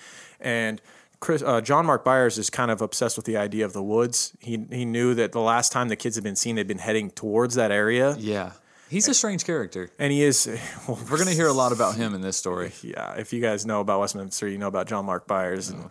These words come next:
Speaker 2: God.
Speaker 1: a lot of speculation about whether, about whether he had something to do with this or not.
Speaker 2: Right.
Speaker 1: He's immediately, he's very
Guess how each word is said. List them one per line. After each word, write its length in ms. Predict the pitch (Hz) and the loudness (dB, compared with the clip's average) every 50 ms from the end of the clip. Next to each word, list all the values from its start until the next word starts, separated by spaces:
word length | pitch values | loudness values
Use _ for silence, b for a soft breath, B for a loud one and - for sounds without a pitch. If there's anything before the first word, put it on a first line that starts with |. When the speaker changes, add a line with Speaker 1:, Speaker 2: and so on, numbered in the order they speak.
| - - - | -18 -18 -16
Speaker 2:
God. 160 | - 64 - - - b b b b b b b | -16 -16 -16 -18 -20 b b b b b b b
Speaker 1:
a 40 | - | 0
lot 120 | 113 107 104 | 2 2 2
of 60 | - | 0
speculation 500 | - - 110 - 117 110 104 101 - 110 | 0 -2 -2 0 0 0 0 -2 -4 -2
about 160 | 101 98 92 95 | -2 0 0 0
whether, 180 | 101 98 95 - | 0 -2 -2 -4
about 380 | - 101 95 104 95 90 85 | -4 -4 -2 0 0 0 0
whether 200 | 98 101 95 90 | -2 -2 -2 -4
he 160 | - 107 104 95 | -6 -6 -6 -4
had 200 | 92 92 90 - | -4 -4 -2 -4
something 220 | - 95 90 90 95 | -4 -4 -6 -10 -4
to 40 | |
do 120 | 104 120 123 | 0 2 2
with 120 | 120 110 | 2 2
this 160 | 110 101 - 104 | 0 -2 -4 -6
or 40 | 98 | -6
not. 380 | 101 98 98 95 80 - - | -4 -4 -2 -2 -4 -4 -6
Speaker 2:
Right. 340 | 101 101 101 95 90 - - - - _ - | -4 -4 -2 -2 -4 -6 -10 -16 -20 _ -14
Speaker 1:
He's 220 | - - 123 104 | -10 -8 -6 -4
immediately, 460 | 110 107 113 131 127 131 127 123 117 123 | -4 -2 0 2 2 2 0 0 -2 -2
he's 220 | 117 110 - - | 0 0 0 -2
very 600 | - 123 131 123 120 117 113 110 110 101 95 - | -2 0 2 2 4 4 2 2 0 -2 -6 -10